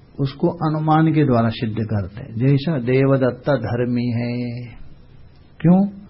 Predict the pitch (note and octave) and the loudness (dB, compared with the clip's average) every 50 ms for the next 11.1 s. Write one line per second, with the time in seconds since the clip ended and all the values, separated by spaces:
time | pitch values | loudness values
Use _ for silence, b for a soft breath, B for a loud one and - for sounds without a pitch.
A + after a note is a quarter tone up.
0 | B B B B - - - - C3+ - C#3 B2+ - - - - B2 A#2 A#2 A#2 | B B B B -16 -12 -8 -8 -4 -2 -2 -4 -4 -4 -4 -2 0 0 2 0
1 | A2+ A2+ G#2 G2 - - - - - - - D#3 D#3+ E3 C#3 A2 A2 G#2+ G#2+ G#2 | 0 -2 -4 -6 -8 -12 -16 -18 -10 -6 -6 -4 -2 -2 -2 -2 -2 -4 -6 -6
2 | - - - - - - - - - - - - - - - - - - - - | -8 -12 -14 -18 -18 -20 -20 -20 -20 -20 -20 -20 -20 -20 -20 -20 -20 -20 -20 -20
3 | - - - - - - b b b b b b b - - - - - - D3+ | -20 -20 -20 -20 -20 -20 b b b b b b b -20 -18 -16 -6 -2 0 0
4 | D3 D3+ F3+ F#3 F3+ F3+ F#3 F3+ E3+ E3 E3+ F#3 F#3+ G3 G3+ - - - - - | 2 4 2 2 4 6 4 6 6 6 6 4 4 2 0 -4 -12 -20 -20 -20
5 | - - - - - - - - - - - - - C#3+ C#3+ C#3+ C#3 B2+ - - | -20 -20 -20 -20 -20 -20 -20 -20 -20 -20 -20 -12 -6 -4 -2 0 0 -2 -2 -4
6 | C#3 C3 C3 B2+ A2+ A2+ A2 G#2 - - - F#2+ F2 D#2+ C#2 - - - - - | -4 -4 -2 -2 -2 -2 -4 -4 -6 -8 -8 -8 -8 -6 -4 -4 -4 -4 -6 -12
7 | - - - - - - - - - - - - - - - - - - - - | -14 -14 -16 -16 -16 -18 -20 -20 -20 -20 -20 -20 -20 -20 -20 -20 -20 -20 -20 -20
8 | - - - - - - - - - - - - - - - - - - - - | -20 -20 -20 -20 -20 -20 -20 -20 -20 -20 -20 -20 -20 -20 -20 -20 -20 -20 -20 -20
9 | - _ _ - - - - - - - A2 G#2 - A2+ - D3+ F3+ G3+ G#3 - | -20 _ _ -20 -20 -20 -20 -14 -10 -10 -8 -8 -6 -2 0 2 2 2 0 -4
10 | - - - - - E3 D#3+ - - F3 E3 - - - A2 G2+ D2+ - - - | -10 -14 -8 -2 0 0 2 4 4 4 4 4 2 2 2 0 -2 -4 -8 -12
11 | - | -16